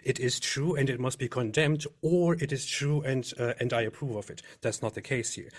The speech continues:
This is a fallacy. As somebody who is supposed to have studied, uh, so much logic and psychology, you should know this. No, I don't condemn it, and I also don't acknowledge that it is a thing, so I don't approve of it. That's how simple it is.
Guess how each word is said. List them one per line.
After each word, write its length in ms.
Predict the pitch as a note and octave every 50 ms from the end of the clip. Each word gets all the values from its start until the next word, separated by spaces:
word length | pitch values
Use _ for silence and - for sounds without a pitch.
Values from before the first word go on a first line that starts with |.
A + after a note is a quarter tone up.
| -
This 160 | - C3 -
is 80 | C3 B2+
a 100 | C3+ D3
fallacy. 640 | D3 D3 - F#3 F3+ C#3 A2 A2 - - - - - - - - -
As 140 | A#2+ A#2 -
somebody 340 | - C#3 C#3+ D3 C#3 C#3
who 160 | C#3 - C#3 B2+
is 100 | C3 -
supposed 380 | - C3 - C#3+ C#3+ C#3+ D3 -
to 60 | B2+
have 100 | C3 -
studied, 440 | - - C#3 B2+ B2 A#2+ A2 - -
uh, 220 | A#2+ A#2 A#2 A#2+ - - - - -
so 120 | - - C3+
much 220 | C#3 A2+ G#2+ -
logic 380 | G#2 G2+ A2 B2+ C#3+ D3 - A2
and 100 | G#2+ G#2
psychology, 460 | - G#2+ - D3 D3 A#2+ A2 A2+ A2+
you 60 | A#2
should 200 | - B2+ A#2 -
know 240 | A#2 A#2 C#3 C#3 A2
this. 260 | - - - - - - - - -
No, 180 | C#3+ E3 D3+ A#2+
I 120 | C3 B2
don't 220 | - F3+ F#3+ E3+
condemn 440 | - D#3 C3+ A2 G#2 D3 F3+ D3+ A#2
it, 160 | C#3+ E3+ -
and 120 | - B2+ A#2+
I 60 | B2+
also 240 | C3 B2 B2+ - B2
don't 200 | A#2+ B2 B2+ A#2+
acknowledge 340 | A2 A#2+ A#2+ B2 B2 A#2 -
that 100 | B2 A2+
it 60 | A2+
is 140 | G2+ G2+ A2+
a 60 | G#2+
thing, 360 | - - D#3 C3 A2+ C#3 D3 D3 - - -
so 160 | - C3+ A#2
I 60 | A2+
don't 140 | A#2+ A#2 B2
approve 360 | B2 - - D3 E3+ D#3 -
of 140 | G2+ F#2+ -
it. 140 | - - -
That's 220 | - A#2+ A#2+ - -
how 180 | - B2 A#2+
simple 320 | A#2 - B2 A#2+ A#2 A#2+ A#2+
it 100 | A#2+ B2+
is. 320 | D3 - - - - -